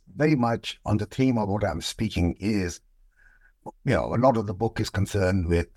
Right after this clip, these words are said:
uh, intolerance of religion. And there's a book called Slaughter Among Neighbors, if I can show it to you, Slaughter Among Neighbors. And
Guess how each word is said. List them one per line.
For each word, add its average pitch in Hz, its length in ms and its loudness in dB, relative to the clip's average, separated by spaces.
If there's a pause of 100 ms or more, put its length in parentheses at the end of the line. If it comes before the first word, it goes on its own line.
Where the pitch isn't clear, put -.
(120)
uh, 78 140 0 (400)
intolerance 107 600 0
of 90 160 -2
religion. 98 480 -2 (1300)
And 113 380 0 (520)
there's 127 200 0
a 131 40 0
book 160 380 -4
called 120 320 2 (240)
Slaughter 147 520 0
Among 123 340 0
Neighbors, 98 580 -2
if - 160 -4
I 78 100 6
can 69 180 -4
show 73 160 0
it 67 140 -2
to - 80 -2
you, 65 80 0
Slaughter 110 440 0
Among 95 280 2
Neighbors. 76 560 -2 (1120)
And 139 280 2